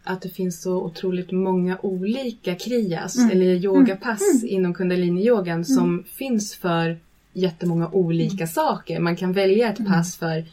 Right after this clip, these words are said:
Speaker 1: hjärtat eller man
Speaker 2: Mm.
Speaker 1: kan välja ett pass för sinnet
Speaker 2: Mm.
Speaker 1: eller
Speaker 2: Frontalloben.
Speaker 1: Frontalloben.
Speaker 2: Magen.
Speaker 1: Ja.
Speaker 2: <laughs> Ja, ditt
Speaker 1: Ja.
Speaker 2: sexualchakra, anything.
Speaker 1: Ja.
Speaker 2: Ja.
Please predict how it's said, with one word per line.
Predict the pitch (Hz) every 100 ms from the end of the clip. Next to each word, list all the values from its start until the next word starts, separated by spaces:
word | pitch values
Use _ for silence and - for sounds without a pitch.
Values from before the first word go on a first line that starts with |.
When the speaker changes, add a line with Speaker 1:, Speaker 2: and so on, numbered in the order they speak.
| _ _ _ _ _
Speaker 1:
hjärtat | - 180 165 - _ 165 156 160
eller | 165 160
man | 160
Speaker 2:
Mm. | 165
Speaker 1:
kan | 165
välja | 165 170 165 165
ett | 165
pass | 165 160 - -
för | 160 156 160 _ _
sinnet | - 196 175 160 156 160 165 -
Speaker 2:
Mm. | - 160
Speaker 1:
eller | 156 160 160 _ _ _ _ _ - - 247
Speaker 2:
Frontalloben. | 226 240 226 208 202 202 185 190 196 220 226
Speaker 1:
Frontalloben. | - 190 185 - 226 196 170 220 233 185 190
Speaker 2:
Magen. | 196 214 226 185 180 196 190 214 240
Speaker 1:
Ja. | 220 214 214 190 196 214 - 453
Speaker 2:
<laughs> | 220 175 -
Ja, | 285 277 190 226 262
ditt | 240
Speaker 1:
Ja. | 208
Speaker 2:
sexualchakra, | 240 240 262 262 226 - 240 - - 226 214
anything. | - 269 302 269 - - -
Speaker 1:
Ja. | 202 196 196 208
Speaker 2:
Ja. | 165 165